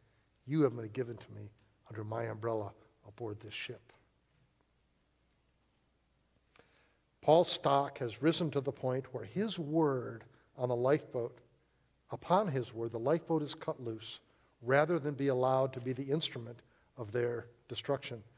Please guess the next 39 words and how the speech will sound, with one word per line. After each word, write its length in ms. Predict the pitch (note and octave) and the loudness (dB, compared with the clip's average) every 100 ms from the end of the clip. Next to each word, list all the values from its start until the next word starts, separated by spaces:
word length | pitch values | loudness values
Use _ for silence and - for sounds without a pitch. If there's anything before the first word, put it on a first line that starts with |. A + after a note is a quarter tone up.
| _ _ _ _ - | _ _ _ _ -10
<clears throat> 80 | G#3+ - - - | -10 -10 -16 -14
It's 120 | C3 | 4
worth 200 | F3+ F3 | 6 6
pausing 400 | D#3+ E3 C#3+ C3 - - _ - - _ _ _ - | 6 6 6 0 -10 -20 _ -20 -20 _ _ _ -16
to 80 | A#2+ | 0
think 180 | G3 | 2
about 260 | E3 C3+ C3 | 4 4 2
this 180 | C#3 - | 0 0
matter 320 | C3 C#3 C#3+ | 4 4 4
of 140 | C3 | 0
an 60 | B2+ | 0
umbrella 400 | B2 A#2 C#3+ C#3 | -2 4 6 6
of 160 | B2+ A2 | 2 -2
safety 420 | - D3 D3+ B2 | 2 2 2 -2
around 280 | A#2 A#2 A#2 | 0 -2 -4
Paul. 460 | - C#3+ A#2+ A#2+ - - - _ _ | -2 0 0 -6 -14 -20 -20 _ _
Could 140 | - F#3+ | 0 2
that 120 | C4 | 0
be 80 | C4 | 2
said 160 | G#3+ | 4
of 100 | E3 | 4
us, 240 | B2 C#3 - | 4 0 -4
do 120 | D#3 | -4
you 60 | C#3+ | -4
think? 280 | D#3+ E3 - _ _ _ _ _ _ _ _ _ _ _ _ _ _ _ _ _ _ _ _ _ _ _ | -4 -10 -18 _ _ _ _ _ _ _ _ _ _ _ _ _ _ _ _ _ _ _ _ _ _ _
Is 100 | B2 | 2
there 160 | A#2+ D3+ | 6 8
an 80 | C#3 | 6
umbrella 380 | C3+ C3 C3+ | 2 4 6
of 180 | C#3+ C3 | 4 0
safety 460 | - C3 C3 C#3 C3 - - | 0 0 0 -6 -8 -12 -4
around 380 | B2 B2 B2+ A2+ | 0 0 0 -4
you 320 | B2 C3+ C3+ - - _ | -4 -4 -6 -14 -20 _
and 160 | B2 A2+ | -8 -4
me? 220 | C3 C#3+ - - - _ _ _ _ _ _ _ _ _ _ - | -2 -4 -12 -20 -20 _ _ _ _ _ _ _ _ _ _ 2
It 100 | B2+ | 6
ought 200 | E3+ - | 6 6
to 60 | |
be, 260 | B2 C3 | -2 -2